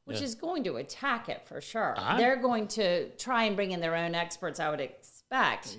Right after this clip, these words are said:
Speaker 2: One would
Speaker 1: to
Speaker 2: think.
Speaker 1: fight this. So,
Speaker 2: Yeah, one would think.
Speaker 1: um,
Speaker 2: Then we have Paul's phone coming up too, right? We have another person testifying from the
Speaker 1: boy.
Speaker 2: grave with, with his phone. So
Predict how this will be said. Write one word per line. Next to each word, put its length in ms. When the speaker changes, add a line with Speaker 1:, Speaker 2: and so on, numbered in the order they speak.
Speaker 2:
One 260
would 120
Speaker 1:
to 100
Speaker 2:
think. 200
Speaker 1:
fight 340
this. 300
So, 260
Speaker 2:
Yeah, 500
one 220
would 120
think. 40
Speaker 1:
um, 400
Speaker 2:
Then 120
we 100
have 160
Paul's 260
phone 280
coming 340
up 120
too, 220
right? 180
We 60
have 100
another 240
person 520
testifying 600
from 200
the 60
Speaker 1:
boy. 40
Speaker 2:
grave 500
with, 220
with 140
his 160
phone. 400
So 400